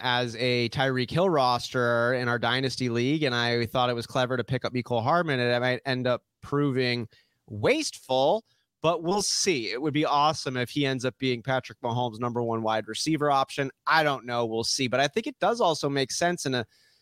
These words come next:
somewhat weak draft class, it's being labeled, but there are some options there at wide receiver for the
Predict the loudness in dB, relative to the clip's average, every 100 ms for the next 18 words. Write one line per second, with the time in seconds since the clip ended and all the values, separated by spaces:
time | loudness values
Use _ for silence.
0 | _ _ -2 0 2 0 0 -2 0 0
1 | -2 -12 -20 _ _ _ -4 0 2 0
2 | 0 0 2 0 -4 -4 0 2 2 2
3 | 2 2 0 0 -4 0 2 2 2 0
4 | 0 0 -2 -4 -2 0 0 2 2 0
5 | 0 -6 -2 0 0 -2 -2 0 2 0